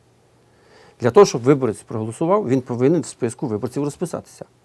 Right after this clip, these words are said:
А тепер логічно. Не можна забрати цей список і поїхати голосувати до когось додому,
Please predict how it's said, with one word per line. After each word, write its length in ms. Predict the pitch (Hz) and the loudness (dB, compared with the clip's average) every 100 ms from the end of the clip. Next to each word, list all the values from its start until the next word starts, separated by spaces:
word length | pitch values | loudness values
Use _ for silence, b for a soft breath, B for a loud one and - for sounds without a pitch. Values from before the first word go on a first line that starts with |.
| b b b b b b | b b b b b b
А 80 | - | -10
тепер 220 | - 156 | 2 6
логічно. 440 | 170 131 117 - - b b b b _ - | 6 4 0 -8 -14 b b b b _ -2
Не 80 | 135 | 4
можна 280 | 220 190 | 6 6
забрати 400 | 143 131 135 127 | 4 4 4 4
цей 160 | 127 113 | -2 -6
список 460 | - 135 127 190 139 | -4 -4 -2 -4 -4
і 40 | |
поїхати 420 | 117 147 165 156 | -2 -2 0 -4
голосувати 480 | 117 120 135 143 139 | -4 -4 0 2 2
до 100 | 117 | -2
когось 220 | - 123 | 0 0
додому, 480 | 110 107 92 98 - | 0 -2 -2 -4 -6